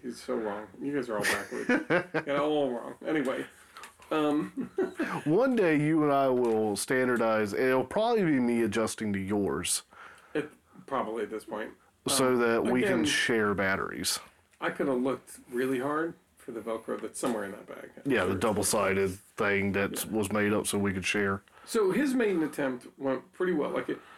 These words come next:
Speaker 1: he launched it fine. He, he trimmed it out pretty well, but he still felt like the C G was off. And that's what I was kinda worried with the big one.
Speaker 2: Mm-hmm.
Speaker 1: That's why I wanna do that glide test. And so after, I think he did a couple laps and a couple of adjustments, and it was flying well enough.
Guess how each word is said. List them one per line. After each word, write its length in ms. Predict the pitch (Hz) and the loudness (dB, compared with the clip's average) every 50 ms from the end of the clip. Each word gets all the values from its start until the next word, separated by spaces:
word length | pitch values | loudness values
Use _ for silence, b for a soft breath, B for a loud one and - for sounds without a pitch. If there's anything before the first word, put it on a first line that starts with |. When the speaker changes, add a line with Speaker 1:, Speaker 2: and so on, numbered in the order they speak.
| B B B | B B B
Speaker 1:
he 80 | 151 | 0
launched 340 | 151 170 180 190 185 185 - | 2 2 2 2 2 0 -2
it 100 | 160 - | -4 -4
fine. 500 | - - 170 151 147 143 147 143 139 139 | -4 -2 -2 0 0 2 2 0 0 0
He, 220 | 127 139 139 135 | 0 0 -2 -2
he 180 | - - 127 131 | -2 -4 -6 -8
trimmed 300 | 131 - - 214 247 196 208 | -6 -2 0 0 2 2 2
it 100 | 185 180 | 2 2
out 180 | 165 - - | 0 0 -2
pretty 200 | - - 147 139 | -2 -2 0 0
well, 320 | 135 127 135 135 127 127 123 | 0 2 2 0 0 0 -2
but 240 | 120 135 131 123 127 | -2 -2 -2 -2 -2
he 120 | 135 143 | -4 -4
still 280 | 131 - - 208 208 190 | -4 -4 -2 -2 -2 -2
felt 220 | 185 175 - - | -2 -4 -4 -2
like 260 | - 135 120 - - _ b b b b b b b | -2 -4 -4 -6 -10 _ b b b b b b b
the 60 | 143 | -10
C 200 | 139 - 202 196 | -6 -4 -2 -2
G 140 | - - 170 | -2 0 0
was 180 | 151 135 127 143 | 0 0 0 0
off. 240 | 135 123 117 - - | -2 -2 -2 0 0
And 80 | 170 | 2
that's 200 | 214 240 233 233 | 2 2 0 0
what 120 | 233 233 214 | 0 0 0
I 40 | |
was 120 | 190 - - | 0 0 0
kinda 180 | - 196 165 | 0 0 0
worried 240 | 131 151 170 160 139 | 0 0 0 0 0
with 120 | 131 123 143 | -2 -4 -4
the 60 | 127 | -4
big 220 | - 180 185 - | -2 -2 -2 -2
one. 220 | 131 120 - - - - - - - | -2 -6 -8 -10 -16 -20 -20 -8 -2
Speaker 2:
Mm-hmm. 160 | 135 127 120 120 | 0 2 2 4
Speaker 1:
That's 120 | 131 135 | 2 2
why 80 | 185 170 | 2 2
I 20 | |
wanna 200 | 151 147 139 127 | 0 0 0 -2
do 100 | 117 127 120 | -2 -4 -6
that 160 | 120 104 - | -6 -8 -8
glide 260 | - 139 135 135 - | -6 -6 -6 -4 -6
test. 300 | - - - - - - - _ - B B B B B B B B B B B _ - - - - | -8 -12 -12 -14 -16 -20 -20 _ -20 B B B B B B B B B B B _ -20 -20 -8 -2
And 140 | 185 190 185 | 0 0 2
so 140 | 185 185 185 | 2 4 4
after, 380 | 208 202 185 190 160 143 - 151 | 2 2 2 0 0 0 0 0
I 40 | |
think 200 | - 165 160 156 | 0 -2 -2 -2
he 80 | - 151 | -2 -2
did 160 | 135 156 143 | -2 -2 -2
a 40 | 139 | -2
couple 260 | - - 202 190 180 160 | -2 -4 -2 -2 0 0
laps 300 | 156 151 151 - - - | 0 0 -2 -4 -6 -8
and 80 | 123 120 | -8 -6
a 20 | |
couple 220 | - 147 - 143 | -6 -8 -6 -6
of 80 | 139 127 | -4 -4
adjustments, 540 | 127 127 127 127 - - - 139 123 123 - | -2 -2 -2 -2 -2 -6 -8 -8 -6 -4 -2
and 80 | 151 | -2
it 20 | 202 | 0
was 120 | 262 240 | 0 -2
flying 340 | - - 320 370 370 320 202 | -4 -4 -2 0 0 2 2
well 220 | 160 151 135 120 | 2 2 0 0
enough. 420 | 117 113 110 104 98 - - - | -2 -4 -6 -6 -6 -10 -14 -20